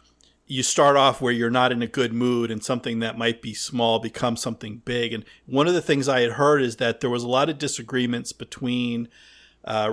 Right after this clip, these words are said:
Ramis and Murray about this movie, and one wanted it to be a little more f-, serious and philosophical, and the other wanted it to be more of just kind of a traditional comedy, more in line with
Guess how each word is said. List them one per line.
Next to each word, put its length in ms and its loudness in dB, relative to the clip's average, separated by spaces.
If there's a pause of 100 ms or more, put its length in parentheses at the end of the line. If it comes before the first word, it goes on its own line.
(140)
Ramis 420 2
and 140 0
Murray 280 4
about 360 0
this 220 -8
movie, 500 4
and 200 -4
one 420 0
wanted 320 2
it 140 -6
to 80 -8
be 360 -4
a 80 -2
little 200 2
more 320 2
f-, 200 -8
serious 680 2
and 100 -16
philosophical, 960 -4
and 160 -14 (320)
the 140 -6
other 280 4
wanted 420 2
it 140 -6
to 260 -4 (460)
be 160 0
more 360 4
of 100 2
just 280 -6
kind 180 -2
of 80 -2
a 60 -4
traditional 500 -4
comedy, 480 -2
more 280 0
in 120 -2
line 360 -2
with 360 0